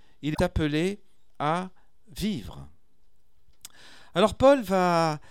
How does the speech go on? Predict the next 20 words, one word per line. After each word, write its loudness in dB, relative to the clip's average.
va, 4
avant 2
d'a-, 4
d'arriver 2
au 2
chapitre -2
deux, 0
je -4
voudrais 2
récapituler 0
rapidement -4
ce -8
que -2
Paul -2
va -4
dire -4
au, -8
au -8
chapitre -4
premier. -6